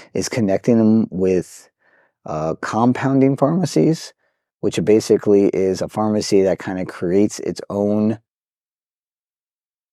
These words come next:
prescription with similar active ingredients to mimic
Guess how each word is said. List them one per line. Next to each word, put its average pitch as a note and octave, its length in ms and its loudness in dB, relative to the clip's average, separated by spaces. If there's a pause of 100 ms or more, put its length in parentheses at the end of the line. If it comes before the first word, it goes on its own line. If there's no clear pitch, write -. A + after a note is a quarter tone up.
prescription C#3 840 0 (140)
with G2 440 -2 (120)
similar A#2 920 2
active G#2+ 380 -2
ingredients G#2+ 960 -4 (920)
to G#2+ 280 4
mimic G#2 680 -4